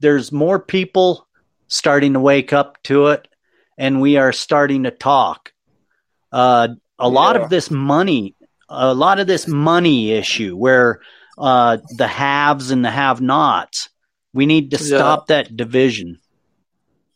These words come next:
Speaker 2: Yeah. Actually, what do you think about China after this pandemic?
Speaker 1: China. Uh, you know, I have mixed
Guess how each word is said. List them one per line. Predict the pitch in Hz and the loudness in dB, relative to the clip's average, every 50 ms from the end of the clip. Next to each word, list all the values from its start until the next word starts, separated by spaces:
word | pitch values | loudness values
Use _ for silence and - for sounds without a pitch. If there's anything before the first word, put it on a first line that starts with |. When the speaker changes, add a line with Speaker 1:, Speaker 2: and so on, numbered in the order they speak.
| _ - | _ -16
Speaker 2:
Yeah. | 76 76 - - - - _ _ _ _ _ _ - _ _ _ _ _ - | -14 -14 -14 -14 -16 -20 _ _ _ _ _ _ -20 _ _ _ _ _ -8
Actually, | - - - 233 240 262 | -8 -6 -6 -4 -4 2
what | 226 214 208 202 | 4 4 6 8
do | 208 214 | 8 8
you | 208 | 8
think | 190 - - 190 185 180 | 6 4 -2 -4 0 2
about | 175 165 165 165 165 | 4 4 4 4 2
China | - - 147 139 151 151 147 117 87 - - _ _ _ _ _ _ _ _ _ - | 0 0 2 2 2 0 0 -2 -4 -6 -12 _ _ _ _ _ _ _ _ _ 2
after | 131 135 135 - _ 143 139 139 139 135 123 120 | 2 2 2 2 _ 2 4 4 4 4 2 0
this | 117 - 139 143 - | -4 -6 -6 -6 -4
pandemic? | _ 139 135 135 131 131 127 123 113 90 - _ _ _ _ _ _ _ _ _ _ _ _ _ _ _ _ _ _ _ _ _ _ _ _ _ _ _ _ _ _ _ _ _ _ _ _ _ _ _ - _ _ - - _ _ _ _ _ _ _ _ _ _ _ - | _ -4 -4 0 -2 -2 -2 -2 -6 -10 -14 _ _ _ _ _ _ _ _ _ _ _ _ _ _ _ _ _ _ _ _ _ _ _ _ _ _ _ _ _ _ _ _ _ _ _ _ _ _ _ -20 _ _ -20 -20 _ _ _ _ _ _ _ _ _ _ _ -14
Speaker 1:
China. | - - 123 120 120 120 120 113 104 98 92 87 87 - - _ _ _ _ _ _ _ - - | -6 -4 -4 -4 -4 -6 -8 -8 -10 -10 -10 -12 -12 -16 -20 _ _ _ _ _ _ _ -20 -10
Uh, | - 120 113 113 107 107 104 101 101 95 95 _ _ _ _ _ _ _ _ _ _ | -6 -4 -2 -2 -2 -2 -2 -2 -4 -6 -8 _ _ _ _ _ _ _ _ _ _
you | - 127 139 147 | -4 0 2 2
know, | 147 156 160 156 156 143 - - - _ _ _ _ _ _ _ _ _ _ _ _ _ _ _ | 4 2 2 2 0 0 -4 -10 -20 _ _ _ _ _ _ _ _ _ _ _ _ _ _ _
I | - 127 139 | -2 0 0
have | 131 131 151 151 135 120 | 2 2 0 0 0 0
mixed | 139 143 160 170 165 - - - | 0 0 0 0 -2 -6 -12 -10